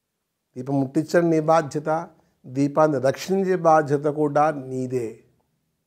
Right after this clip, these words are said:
దేహం భగవంతుడిచ్చాడు, ఈ దేహాన్ని రక్షించే బాధ్యత నీదే, దేహాన్ని అలంకారం చేసే బాధ్యత నీదే. కనుక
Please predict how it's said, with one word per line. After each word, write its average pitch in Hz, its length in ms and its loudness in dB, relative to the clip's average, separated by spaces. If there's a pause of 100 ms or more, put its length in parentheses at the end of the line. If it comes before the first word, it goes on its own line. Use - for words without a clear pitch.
(880)
దేహం 135 600 0
భగవంతుడిచ్చాడు, 151 920 0 (400)
ఈ 147 100 -2
దేహాన్ని 147 500 2
రక్షించే 165 480 -2
బాధ్యత 151 520 0 (540)
నీదే, 131 640 0 (880)
దేహాన్ని 139 380 0
అలంకారం 156 520 2
చేసే 151 180 -4
బాధ్యత 156 600 -2 (180)
నీదే. 131 640 -2 (2000)
కనుక 139 540 2